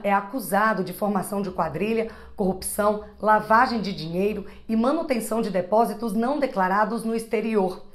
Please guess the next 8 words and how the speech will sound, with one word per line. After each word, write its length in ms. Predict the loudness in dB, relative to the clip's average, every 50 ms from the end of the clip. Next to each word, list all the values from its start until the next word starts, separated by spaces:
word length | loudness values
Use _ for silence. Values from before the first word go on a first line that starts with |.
| -20 -20 -20 -20 -20 -18 -16
Segundo 380 | -6 -4 -2 0 0 2 2
as 140 | 2 2 0
investigações, 840 | 0 0 0 0 0 0 2 2 2 2 2 2 2 2 2 0 -4 -8 -14 -18 -2 4
a 80 | 6 6
organização 880 | 6 6 4 2 0 0 0 0 0 0 0 0 2 2 2 2 2 0
teria 280 | -2 -2 -2 -4 -4
sido 240 | -4 -4 -4 -4 -2
instalada 640 | -4 -4 -2 0 0 2 4 4 4 4 2 0